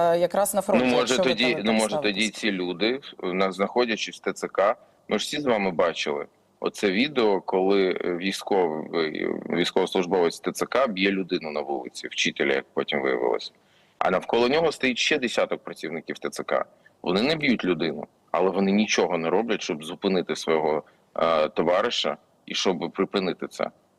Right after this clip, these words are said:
Speaker 2: Ну, тоді просто треба, вибачте, інакше діяти, якщо хоч-, якщо є бажання, щоб інакше люди ставились.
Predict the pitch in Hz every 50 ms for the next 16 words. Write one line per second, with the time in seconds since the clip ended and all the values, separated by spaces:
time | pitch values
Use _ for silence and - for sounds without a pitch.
0 | _ _ - 87 - 101 92 - 98 - 95 98 98 - - 117 - 107 101 98
1 | 90 80 101 104 95 95 92 80 95 98 - - - 104 104 101 98 - - 90
2 | 92 90 85 - - - 101 90 90 110 139 143 117 - - - - _ _ _
3 | _ _ - 82 - - 101 90 - - 95 98 101 - - - 90 87 85 -
4 | - - 107 98 90 95 85 82 87 82 80 90 95 107 117 113 - - 78 78
5 | 87 82 82 80 - - - 101 87 87 80 87 87 - - 107 104 98 90 92
6 | - - -